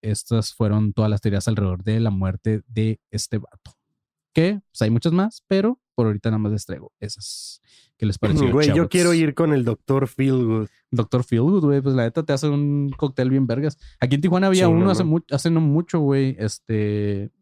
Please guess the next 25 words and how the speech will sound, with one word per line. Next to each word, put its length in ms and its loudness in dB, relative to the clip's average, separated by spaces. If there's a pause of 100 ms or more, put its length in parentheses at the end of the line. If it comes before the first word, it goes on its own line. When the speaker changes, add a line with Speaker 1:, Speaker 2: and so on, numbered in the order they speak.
Speaker 1:
no 200 2
sé, 140 0
no 180 0
sé 80 -2
si 60 0
llegaste 260 -2
a 20 -4
saber, 200 0
güey, 120 0
pero 360 -2 (380)
había 160 2
un 60 2
doctor 300 -2
que 200 0
así 280 -2
cuando 280 -2
traías, 580 -4
no 100 0
sé, 100 -2
influenza 600 -4
o 40 0
alguna 260 0
mamada 340 0
así, 160 -2
güey. 240 0